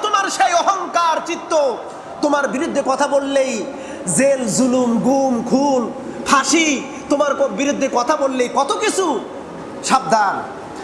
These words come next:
আমরা আরও দিকে না, আমরা জালিম হতে চাই না, জালিম হতে চাই না। এই বিষয়টা মাথায় রাখবেন। আমার প্রিয় উপস্থিতি, প্রিয় মুসল্লিয়ানে কেরামের প্রতি আমার আকুল আবেদন, আকুল আবেদন,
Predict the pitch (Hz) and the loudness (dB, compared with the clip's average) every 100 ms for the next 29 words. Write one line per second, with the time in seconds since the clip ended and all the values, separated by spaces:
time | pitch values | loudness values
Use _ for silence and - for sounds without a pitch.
0 | 208 - 233 254 233 247 262 233 233 214 | -6 -2 2 2 2 0 -2 -2 -2 0
1 | 196 151 - - - - 233 294 285 247 | 0 -2 -10 -14 -12 0 2 2 2 2
2 | 285 311 277 240 277 254 233 214 185 - | 2 0 -2 -2 -2 0 0 2 0 -2
3 | - - - - 165 277 302 285 277 254 | -8 -12 -14 -8 0 2 2 0 0 0
4 | 247 233 214 180 170 226 247 262 277 254 | 0 2 0 0 0 0 0 0 0 0
5 | 240 247 269 247 202 208 151 - - - | -2 0 0 -2 -2 -4 -4 -10 -14 -2
6 | 208 233 233 - 233 220 190 - - - | 0 2 0 0 0 2 0 -2 -12 -14
7 | - 220 226 349 330 302 277 269 262 - | -4 -2 0 0 0 0 0 0 0 0
8 | 277 285 262 254 262 254 240 233 247 240 | 0 2 2 0 0 0 -2 -2 0 0
9 | 233 226 311 320 277 240 202 - - - | 0 0 0 2 2 0 -2 -4 -10 -12
10 | - - - - - - 226 302 277 269 | -12 -12 -10 -10 -6 0 2 2 2 0
11 | 320 247 170 | 0 0 -2